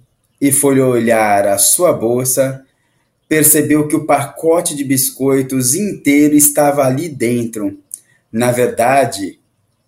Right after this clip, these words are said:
ela era a pessoa que estava comendo do pacote de outra pessoa. E o rapaz estava bem-humorado e dividindo o biscoito com ela. Não era ele que estava sendo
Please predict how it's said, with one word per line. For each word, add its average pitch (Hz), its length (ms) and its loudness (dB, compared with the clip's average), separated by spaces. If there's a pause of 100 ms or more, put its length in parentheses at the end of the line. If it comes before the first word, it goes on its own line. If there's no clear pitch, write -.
(460)
ela 196 640 2
era 147 340 6
a 131 60 2
pessoa 135 600 0
que 131 120 -4
estava 127 420 2
comendo 120 600 -2
do 120 120 -8
pacote 123 800 -2
de 139 200 2
outra 131 680 0
pessoa. 110 840 -4 (680)
E 123 60 -2
o 123 80 0
rapaz 123 460 2
estava 113 1000 0 (220)
bem-humorado 139 1400 0 (120)
e 175 120 -6
dividindo 190 840 -2
o 110 80 -6
biscoito 113 540 -4
com 117 200 -6
ela. 95 440 -4 (460)
Não 131 180 2
era 165 260 4
ele 147 420 4
que 123 100 -6
estava 113 340 2
sendo 107 800 -2